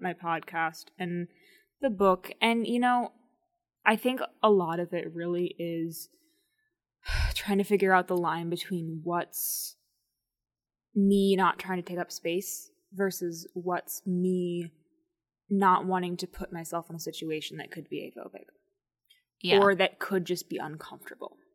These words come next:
Speaker 2: And I think that is, like, a difficult line to walk, 'cause I don't think, well, actually, I know that we're not trying to say in this episode that you should just be, like, putting yourself out there on blast,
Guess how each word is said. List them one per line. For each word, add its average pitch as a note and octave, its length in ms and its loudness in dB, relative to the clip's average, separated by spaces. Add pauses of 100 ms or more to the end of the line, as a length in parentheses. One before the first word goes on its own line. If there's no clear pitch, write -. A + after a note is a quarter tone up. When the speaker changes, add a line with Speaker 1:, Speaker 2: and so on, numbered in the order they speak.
(720)
Speaker 2:
And A#3 120 6
I C4 80 8
think C4+ 200 2
that D4+ 200 6
is, G3+ 460 6 (760)
like, F#3+ 160 4
a F#3 80 8
difficult F#3 500 6
line E3 220 6
to F3 120 2
walk, D#3+ 400 6
'cause G#3 200 4
I G3 80 10
don't G#3 220 4
think, - 320 4 (1000)
well, F3 80 6
actually, - 440 4
I E3 140 6
know E3+ 500 8
that F3+ 200 4
we're F#3 180 6
not E3+ 240 8
trying E3+ 240 4
to D#3+ 80 2
say E3 240 4
in D#3+ 100 0
this E3+ 200 0
episode E3 500 0
that E3 140 0
you F3+ 140 4
should E3+ 200 -2
just E3 260 -2
be, E3 120 0
like, D#3+ 300 -2 (600)
putting F#3+ 260 6
yourself E3 460 4
out E3+ 220 10
there E3+ 180 2
on E3 320 4
blast, D#3 720 4